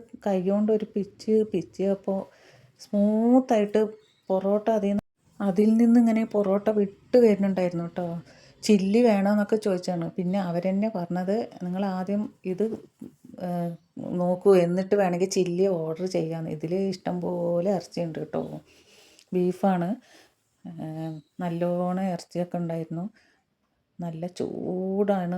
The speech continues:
കയ്യിൽ നല്ല കൈ പൊള്ളുണ്ടായിരുന്നു. ഓ, എൻ്റെ പൊന്നെ, ഒരു രക്ഷയില്ല, അടിപൊളി സെമ്മ ടേസ്റ്റ് മച്ചാ, നന്നായിട്ടുണ്ട്,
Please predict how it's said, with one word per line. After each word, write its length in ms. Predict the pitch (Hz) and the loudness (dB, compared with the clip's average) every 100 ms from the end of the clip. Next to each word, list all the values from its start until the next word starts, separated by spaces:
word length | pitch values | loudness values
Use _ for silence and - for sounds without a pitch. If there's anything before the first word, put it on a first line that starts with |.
| 202 | -6
കയ്യിൽ 400 | 190 170 165 175 185 190 _ _ _ _ _ _ - | -4 -4 -4 -4 -4 -6 _ _ _ _ _ _ -12
നല്ല 360 | 175 165 170 196 | -10 -8 -4 -2
കൈ 160 | 196 180 | -2 -2
പൊള്ളുണ്ടായിരുന്നു. 680 | 190 180 180 175 170 170 190 233 _ _ _ _ _ _ _ _ _ _ _ _ _ - | -2 -2 -2 -4 -4 -4 -6 -8 _ _ _ _ _ _ _ _ _ _ _ _ _ -14
ഓ, 320 | 175 170 175 180 180 | -8 -6 -6 -4 -2
എൻ്റെ 280 | 175 170 | -2 -4
പൊന്നെ, 600 | 175 180 180 170 170 190 190 185 | -4 0 0 0 0 2 2 2
ഒരു 340 | 170 170 170 175 170 | 2 2 2 0 2
രക്ഷയില്ല, 760 | 160 160 160 - 214 202 180 175 | 0 -2 -2 0 2 2 0 -2
അടിപൊളി 760 | 170 156 - 180 175 180 190 202 | -4 -8 -4 -2 0 2 4 2
സെമ്മ 500 | - 180 175 185 196 | 0 -2 -2 -2 -2
ടേസ്റ്റ് 520 | - 180 180 185 - 190 | 0 2 2 -2 -4 -4
മച്ചാ, 420 | 175 165 - 180 180 170 165 165 | -4 -6 -4 -4 -2 -4 -6 -6
നന്നായിട്ടുണ്ട്, 1000 | 165 160 160 165 175 190 185 175 175 165 | -6 -6 -6 -6 -4 -2 -2 -4 -6 -6